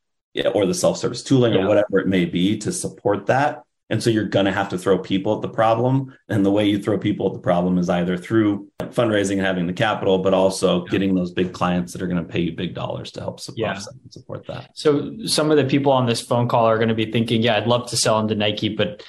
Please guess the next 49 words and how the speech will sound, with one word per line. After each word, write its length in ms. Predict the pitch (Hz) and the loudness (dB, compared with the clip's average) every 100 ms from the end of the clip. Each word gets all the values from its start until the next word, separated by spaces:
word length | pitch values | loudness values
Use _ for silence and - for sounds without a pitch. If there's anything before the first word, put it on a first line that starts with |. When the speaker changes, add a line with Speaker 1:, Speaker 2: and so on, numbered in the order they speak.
| - - - | -20 -16 -4
Speaker 2:
I 100 | 117 | 0
don't 160 | 120 | 2
have 300 | 110 110 107 | 0 -2 -2
the 100 | 104 | -2
talent 600 | - - 104 110 107 107 - | -4 -2 0 2 0 -2 -4
to 100 | 113 | -2
be 200 | 107 101 | -2 -2
able 300 | 101 101 - | 0 -2 -2
to 160 | 104 | -4
do 240 | 90 98 101 | -2 -2 0
that 240 | 107 104 | 2 2
or 40 | |
to 120 | 101 92 | -2 -4
close 420 | - 104 104 - | -2 -2 0 -2
those 240 | 101 95 | -2 -2
deals." 420 | - 95 95 - - - - - | -2 0 0 -2 -10 -20 -16 -4
How 140 | 170 | -2
do 80 | 240 | 2
you 160 | 202 | 2
think 180 | - 143 | 2 2
about 280 | 135 113 107 | 2 2 2
bridging 280 | 120 120 110 | 0 2 2
that 220 | 101 95 | 0 0
gap 380 | 110 104 107 - | 0 0 0 -2
with 280 | 101 95 - _ _ _ - | -2 -2 -10 _ _ _ -8
just 280 | 135 - | -4 -2
the 140 | 110 90 - | -4 -8 -8
talent 560 | - 113 113 113 107 - | -4 0 2 2 0 -2
to 80 | |
go 260 | 110 110 104 | -2 2 2
up 140 | 104 | 2
market 560 | 98 98 104 113 107 104 | 2 0 0 2 2 2
or, 60 | 98 | 0
or 420 | - 95 117 110 | -4 -2 2 2
to 100 | 113 | 0
be 560 | 98 107 104 101 101 95 | -4 -2 0 0 -2 -4
selling 440 | 90 - 117 110 101 | -2 2 2 0 0
bigger 240 | 110 104 | 0 0
A 100 | 101 | 0
C 220 | 98 101 | 0 -2
V 140 | 101 98 | 0 2
deals? 240 | 104 95 | 2 2
Because 180 | - 127 | 0 0
maybe 220 | 127 123 | 2 2
those 240 | 117 117 117 | 2 2 2
weren't 160 | 113 | -2
the 80 | - | -2
people 380 | - 113 117 113 | -2 0 4 2
initially. 600 | 107 110 131 131 139 | 2 0 2 4 2